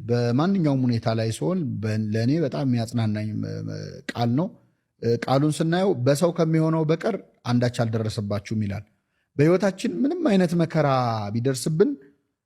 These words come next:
ሌላ ሰው ላይ ያልደረሰ አዲስ ነገር አይደርስብንም። ከኛ በፊት ብዙዎች ያለፉበትን ነው እና ምንም አይነት ሐዘን፣ ምንም አይነት ህመም፣ መከራ ቢመጣብን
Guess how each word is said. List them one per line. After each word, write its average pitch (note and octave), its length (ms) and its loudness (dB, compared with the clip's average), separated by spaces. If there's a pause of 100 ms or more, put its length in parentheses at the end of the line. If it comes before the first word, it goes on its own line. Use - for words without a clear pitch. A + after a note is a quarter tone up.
ሌላ E3 220 6 (100)
ሰው F#3 180 0
ላይ D#3+ 160 2
ያልደረሰ D3 560 2
አዲስ C3+ 280 0
ነገር A#2 220 0
አይደርስብንም። F#2+ 640 -8 (500)
ከኛ B2+ 180 4 (100)
በፊት D3 340 0
ብዙዎች C3+ 460 2 (460)
ያለፉበትን B2+ 720 0
ነው F#2+ 220 -10
እና B2 140 -2 (640)
ምንም A3+ 320 4
አይነት F3 280 2
ሐዘን፣ A2+ 400 0
ምንም E3+ 260 4
አይነት D#3+ 300 2
ህመም፣ A#2 320 -2
መከራ D3 340 2 (160)
ቢመጣብን D3+ 680 2